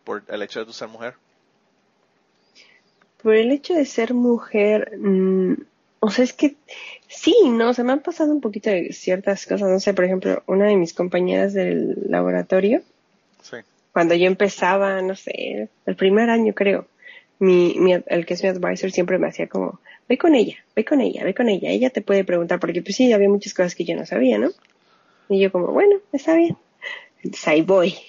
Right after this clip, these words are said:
Speaker 2: <laughs> y le pregunté, ni me acuerdo que le estaba preguntando, y yo, "Oye, tal, este, ¿me puedes explicar cómo hacer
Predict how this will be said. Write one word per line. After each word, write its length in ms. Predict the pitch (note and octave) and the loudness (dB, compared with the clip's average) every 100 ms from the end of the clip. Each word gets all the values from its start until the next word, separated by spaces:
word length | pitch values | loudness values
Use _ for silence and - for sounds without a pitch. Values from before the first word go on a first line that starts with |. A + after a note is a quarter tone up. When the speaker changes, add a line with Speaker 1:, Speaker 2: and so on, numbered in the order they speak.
| _ - | _ -18
Speaker 2:
<laughs> 240 | - - | -18 -2
y 200 | C4+ - | 0 2
le 140 | G#3 | 2
pregunté, 540 | - E3+ E3+ C4 A#3 D4 | 2 -4 0 0 0 -2
ni 80 | G4 | -2
me 60 | |
acuerdo 220 | - - A#3+ | -4 -6 -6
que 80 | |
le 60 | G#3+ | -8
estaba 200 | - - | -8 -10
preguntando, 540 | - - - - - - | -8 -10 -6 -6 -6 -6
y 100 | - | -8
yo, 40 | - - - - _ - | -10 -14 -20 -20 _ -2
"Oye, 360 | C4 A3 - - | 0 0 -2 -4
tal, 320 | D#3+ G2 - _ - D#4 D#4 B3 - _ | -4 -4 -8 _ -10 -8 -6 -10 -14 _
este, 560 | G3+ G3 - _ G3+ F#3+ | 0 0 -4 _ -2 0
¿me 120 | G3 | 0
puedes 240 | A3+ D4 | 0 0
explicar 480 | A3 - F3 - G#3 | -2 -6 -4 -2 -2
cómo 140 | - G3 | -2 -2
hacer 280 | F#3+ F3+ | 0 -2